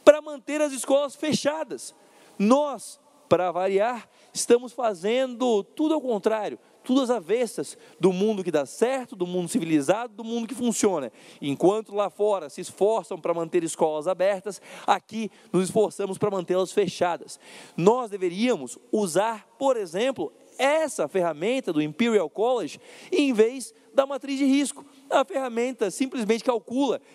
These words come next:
quais as atividades, conforme o risco de contágio,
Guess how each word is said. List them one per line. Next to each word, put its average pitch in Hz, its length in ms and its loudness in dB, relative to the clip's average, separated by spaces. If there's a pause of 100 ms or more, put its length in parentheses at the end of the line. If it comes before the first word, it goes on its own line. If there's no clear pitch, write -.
(160)
quais 277 480 0
as 208 100 0
atividades, 190 720 -2 (160)
conforme 190 520 0
o 165 40 -12
risco 190 280 -8
de 185 60 -8
contágio, 185 580 0